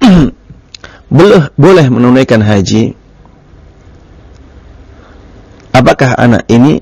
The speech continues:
boleh menunaikan haji?" Maka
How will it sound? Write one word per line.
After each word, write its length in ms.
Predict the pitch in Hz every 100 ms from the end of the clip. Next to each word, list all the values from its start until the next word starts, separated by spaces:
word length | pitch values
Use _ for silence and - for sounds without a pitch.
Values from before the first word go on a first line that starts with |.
| - -
boleh 560 | 113 131 147 165 139 -
menunaikan 560 | 127 117 139 143 113 101
haji?" 480 | 101 87 101 117 143 _ _ _ _ _ - - - - - - - - - -
Maka 400 | 113 143 156